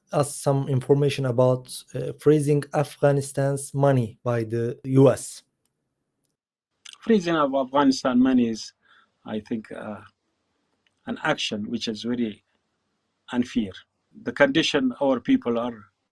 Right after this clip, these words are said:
Speaker 2: passing through and, uh, they are suffering from, uh, humanitarian, uh, problems right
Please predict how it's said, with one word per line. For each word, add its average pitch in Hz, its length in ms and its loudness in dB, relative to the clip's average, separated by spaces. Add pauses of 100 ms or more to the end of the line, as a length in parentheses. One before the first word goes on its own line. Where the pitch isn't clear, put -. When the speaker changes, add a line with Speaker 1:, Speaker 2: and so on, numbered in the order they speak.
(1120)
Speaker 2:
passing 139 400 0
through 120 280 -6 (920)
and, 113 340 -6
uh, 107 160 -8 (720)
they 123 220 -2
are 113 140 -4
suffering 131 520 -2
from, 117 320 -8 (880)
uh, - 360 -16
humanitarian, 113 800 -4 (560)
uh, 113 80 -14
problems 110 560 -2
right 107 180 -2